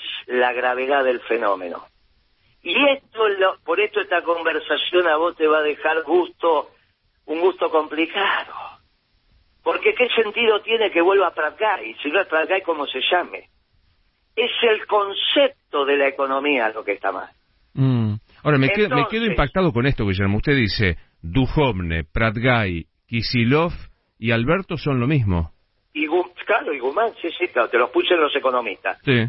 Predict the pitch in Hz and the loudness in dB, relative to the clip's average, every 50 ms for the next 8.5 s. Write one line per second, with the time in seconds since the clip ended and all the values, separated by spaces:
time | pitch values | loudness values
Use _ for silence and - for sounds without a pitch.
0 | 120 _ _ _ _ - 131 127 - - 139 143 143 147 143 - - 160 160 - | -4 _ _ _ _ -2 -2 -2 0 -2 -2 0 0 -2 -2 -2 0 -2 -2 0
1 | - 156 160 190 220 208 202 196 180 185 170 165 185 185 175 175 175 170 190 208 | 0 2 2 2 2 2 0 2 2 2 2 2 0 0 2 0 0 0 0 -4
2 | 208 214 - 269 240 208 196 208 175 139 - 98 92 - - - _ _ _ _ | -4 -2 -2 0 0 0 0 -2 -2 -4 -4 -8 -10 -10 -12 -18 _ _ _ _
3 | _ - 190 190 190 - - - 175 190 185 185 180 170 147 123 131 143 143 - | _ 0 2 2 2 0 -2 -2 2 2 4 2 2 -2 -4 -4 -2 -2 0 2
4 | 156 160 - - 226 226 - 190 180 175 170 - - 165 160 160 147 143 139 131 | 0 0 2 0 -4 -4 -4 -4 -4 -4 -2 0 0 -2 0 0 0 0 0 0
5 | 127 127 123 - 110 98 82 - - _ _ _ _ - 123 123 139 151 151 151 | 0 -4 -4 -4 -6 -6 -6 -8 -14 _ _ _ _ -2 0 2 4 4 2 2
6 | - - 160 160 165 165 160 143 - - - 196 214 240 247 - - - 156 156 | 2 0 0 0 0 -4 -6 -4 -2 2 2 4 4 4 2 -2 -2 0 2 2
7 | 160 160 160 156 151 143 131 131 131 131 135 127 - 147 143 139 127 - 123 117 | 2 2 0 0 0 0 0 -2 -4 -4 -8 -4 0 0 0 0 0 -4 -6 -8
8 | - - _ - 95 - - - - | -8 -10 _ -20 -20 -16 -14 -14 -14